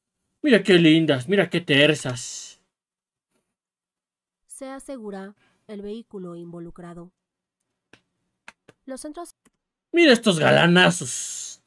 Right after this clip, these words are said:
Speaker 1: <laughs>
Speaker 2: de comando y control, C dos, son las estaciones regionales encargadas del monitoreo de las cámaras de videovigilancia por zonas en la Ciudad de México. Estas son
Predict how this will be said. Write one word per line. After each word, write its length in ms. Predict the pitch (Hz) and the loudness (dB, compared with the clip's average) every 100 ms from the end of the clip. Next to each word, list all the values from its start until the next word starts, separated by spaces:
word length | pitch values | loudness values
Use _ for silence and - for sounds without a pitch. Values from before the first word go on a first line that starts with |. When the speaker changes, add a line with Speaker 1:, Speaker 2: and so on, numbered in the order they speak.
| - | -6
Speaker 1:
<laughs> 160 | 180 | -6
Speaker 2:
de 140 | 247 247 | -6 -14
comando 500 | 202 196 196 208 208 | -14 -12 -12 -10 -12
y 80 | 185 | -12
control, 560 | 190 185 196 202 214 _ _ _ | -16 -14 -14 -14 -14 _ _ _
C 220 | - 294 | -16 -14
dos, 360 | 220 196 - _ _ _ _ | -14 -16 -20 _ _ _ _
son 200 | 311 - | -16 -14
las 160 | 349 | -14
estaciones 560 | 277 - 202 202 208 214 | -16 -16 -16 -16 -16 -16
regionales 720 | 202 196 196 208 214 214 - _ _ - | -18 -16 -14 -12 -14 -16 -20 _ _ -18
encargadas 600 | 302 311 311 320 349 - | -16 -14 -14 -12 -12 -14
del 140 | 262 | -14
monitoreo 600 | 214 202 196 202 202 214 | -14 -14 -14 -14 -12 -12
de 100 | 214 | -12
las 220 | 180 185 - | -14 -18 -18
cámaras 440 | 208 208 202 190 | -16 -14 -14 -16
de 100 | 180 | -16
videovigilancia 920 | 190 220 233 233 240 226 208 - 208 | -14 -14 -14 -16 -16 -14 -14 -16 -18
por 200 | - - | -18 -20
zonas 500 | - 226 240 262 - _ _ _ | -16 -14 -12 -16 -20 _ _ _
en 160 | 269 | -14
la 80 | 269 | -14
Ciudad 300 | 254 269 285 | -14 -14 -14
de 120 | 214 | -14
México. 560 | 190 175 196 _ 190 185 _ _ _ _ _ _ _ - _ - | -16 -16 -20 _ -20 -20 _ _ _ _ _ _ _ -20 _ -18
Estas 320 | 277 - 233 | -16 -16 -18
son 280 | 202 180 | -18 -18